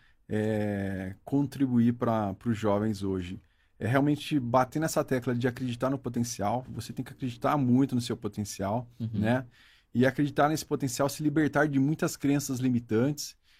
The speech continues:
Speaker 1: Então, tem muitas crenças que durante a nossa própria criação, a nossa jornada de ensino, elas vêm, a gente acaba absorvendo isso e acha que aquilo ali é regra, né? O nosso país é, é, é um país de uma cultura,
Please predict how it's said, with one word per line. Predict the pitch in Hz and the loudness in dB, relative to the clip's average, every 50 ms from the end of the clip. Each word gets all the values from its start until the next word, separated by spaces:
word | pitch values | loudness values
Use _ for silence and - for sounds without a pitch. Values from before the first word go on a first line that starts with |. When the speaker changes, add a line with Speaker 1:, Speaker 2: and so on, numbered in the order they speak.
| _ _ | _ _
Speaker 1:
Então, | - 135 120 | -6 -4 -2
tem | 131 139 | 0 0
muitas | 135 147 143 170 151 - | 0 0 0 -2 -4 -4
crenças | - - 127 131 131 131 123 - 120 120 | -2 -2 0 0 0 0 -2 -4 -6 -6
que | - - - 120 113 113 | -8 -6 -2 -2 -2 0
durante | 110 117 117 123 123 120 127 | 0 -2 -2 -2 -2 -2 0
a | |
nossa | 117 117 120 - 120 | 0 0 0 -2 -4
própria | 120 - 131 131 - 135 120 | -4 -2 -2 -2 -2 -4 -6
criação, | - 120 113 101 - - - 113 117 127 127 120 113 | -4 -2 -4 -2 -4 -2 0 0 2 2 2 2 0
a | 107 | 0
nossa | 104 110 113 110 110 - 110 | -2 -2 -4 -4 -4 -4 -4
jornada | 101 110 104 107 110 113 113 110 | -2 -2 0 0 0 -2 -2 -2
de | 107 | -2
ensino, | 113 110 110 - - 120 123 123 120 117 120 - - _ _ _ _ _ | -2 -2 -4 -4 0 2 2 2 2 0 -4 -10 -20 _ _ _ _ _
elas | - 110 113 120 113 104 104 | -2 2 2 2 2 0 0
vêm, | 101 113 120 135 139 131 | 0 2 4 4 4 4
a | 120 | 2
gente | 117 120 - 123 | 2 0 -2 -2
acaba | 120 127 123 123 123 | -2 -2 0 0 0
absorvendo | 123 120 - - 127 113 117 117 117 117 113 | -2 -2 -2 0 0 2 4 4 4 4 4
isso | 117 123 120 - - | 4 2 2 0 2
e | 117 | 2
acha | 113 113 - - | 2 2 0 -2
que | 123 | -6
aquilo | 117 - 117 101 | -4 -2 0 0
ali | 107 117 123 | 2 4 4
é | 120 | 2
regra, | 101 92 101 95 110 127 131 131 127 117 - - - - - | 2 2 0 0 0 0 0 -2 -4 -4 -8 -18 -20 -8 -2
né? | 113 117 127 | 2 4 6
O | 131 | 6
nosso | 131 131 127 - | 6 4 2 2
país | - 135 131 139 123 127 | 4 4 4 4 4 2
é, | 131 113 - | 0 0 0
é, | - 110 117 110 - - | 0 0 -2 -2 -4 -6
é | - 107 110 | -4 -4 -2
um | 113 | -2
país | 117 - 110 120 123 120 120 - - | 0 0 2 2 2 0 -2 -6 -10
de | - 113 113 | -6 -2 0
uma | 123 120 | 0 0
cultura, | 123 127 127 117 - 123 120 120 117 113 107 104 98 101 | 0 -2 -6 -4 -2 0 2 2 4 4 2 2 0 -4